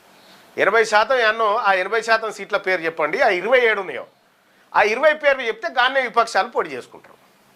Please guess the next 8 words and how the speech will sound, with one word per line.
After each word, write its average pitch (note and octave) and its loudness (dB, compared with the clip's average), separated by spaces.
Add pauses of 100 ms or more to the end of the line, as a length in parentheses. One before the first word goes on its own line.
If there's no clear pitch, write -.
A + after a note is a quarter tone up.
(840)
ఒకటి. - -4 (540)
ఇంకా G#3+ 2 (400)
జెం-, B3 -4
ఎంపీటీసీ, C#4 -4
జెడ్పీటీసీ B3 -4
ఎన్నికల్లో G#3+ 0
పోటీ F#3+ -2
చేస్తాం. B2 -14